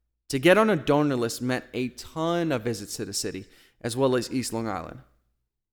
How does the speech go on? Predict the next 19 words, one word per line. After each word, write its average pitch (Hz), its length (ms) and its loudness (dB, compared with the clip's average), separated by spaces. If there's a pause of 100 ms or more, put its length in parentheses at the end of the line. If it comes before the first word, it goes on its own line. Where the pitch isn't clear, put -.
(120)
But 147 100 -6
he's 233 140 -2
my 262 160 2
dad. 175 500 -2 (1000)
I 226 80 6
was 240 100 2
gonna 220 180 2
do 214 140 2
everything 233 400 2
I 156 80 2
could 147 200 0
to 135 60 4
make 135 160 0
sure 135 140 0
he 131 80 0
was 127 140 -2
on 120 100 0
that 107 160 0
list. 104 300 -4